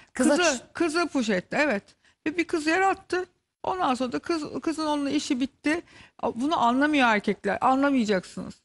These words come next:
Speaker 2: Siz kendinize katkı sağlayan, sizi düşünen, iyi günde, kötü günde bilmem ne falan diye imza atıyorsunuz ya, sağlıkta, hastalıkta falan. Bu o kadar doğru ki bunu en başta bu yemin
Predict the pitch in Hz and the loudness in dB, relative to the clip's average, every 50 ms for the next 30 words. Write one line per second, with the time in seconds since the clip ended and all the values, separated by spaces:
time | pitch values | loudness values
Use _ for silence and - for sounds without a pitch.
0 | _ _ _ _ - - - - 294 294 339 381 - - - _ _ _ _ _ | _ _ _ _ -18 -8 -2 0 0 0 0 -2 -4 -8 -16 _ _ _ _ _
1 | _ _ _ - - 254 240 240 240 240 240 240 226 247 285 302 - - 233 226 | _ _ _ -4 0 0 0 2 0 0 0 0 0 0 -2 -2 -2 -2 -2 -2
2 | 208 - - 294 - - 240 208 196 185 180 175 156 139 147 156 - _ _ _ | -2 -2 -6 -6 -2 0 0 2 2 2 0 0 -2 -2 -4 -6 -10 _ _ _
3 | _ _ _ _ _ _ _ _ _ _ - - - - 240 220 226 247 208 202 | _ _ _ _ _ _ _ _ _ _ -20 -20 -12 -8 -6 -4 -4 -4 -4 -4
4 | 214 - - 214 208 202 185 - - _ _ _ - 254 277 294 269 302 294 285 | -4 -4 -4 -4 -2 -2 -2 -4 -6 _ _ _ -6 -4 -2 -2 -2 -2 -2 -2
5 | 269 302 294 - - 269 233 269 254 269 269 254 247 262 247 254 254 254 262 262 | -2 -2 -4 -2 -4 -4 -2 -2 -2 -2 -2 -2 -2 -2 -2 -2 0 0 0 0
6 | 254 254 262 247 269 262 262 247 262 254 254 247 233 277 262 254 - - 285 262 | 2 0 0 2 2 2 2 2 0 0 0 2 2 2 2 2 0 -2 -4 -4
7 | - 339 349 302 - 214 180 - - _ _ _ _ _ _ - - 247 226 226 | -4 -8 -8 -4 -2 -2 -2 -2 -4 _ _ _ _ _ _ -2 0 2 2 2
8 | 220 220 - - 240 214 220 220 - - - 220 208 202 - - 208 - - 202 | 2 0 0 0 2 2 2 2 0 0 -2 -2 -2 -2 -2 -4 -4 -2 -2 -2
9 | 185 180 - 190 - _ _ _ _ _ _ _ - 269 277 - - - 302 285 | -2 -2 -4 -6 -8 _ _ _ _ _ _ _ -4 -2 -2 -2 0 0 2 2
10 | 277 285 285 240 220 254 262 277 302 330 - 302 233 220 220 233 226 220 - _ | 4 2 2 2 2 2 2 2 0 0 0 0 0 0 2 0 0 -2 -4 _
11 | _ _ _ - - 226 240 247 240 247 233 - - 226 202 196 220 220 202 202 | _ _ _ -4 0 0 2 2 2 2 2 2 0 -2 0 0 0 2 2 2
12 | 226 226 226 247 277 320 - | 2 4 4 2 2 0 -4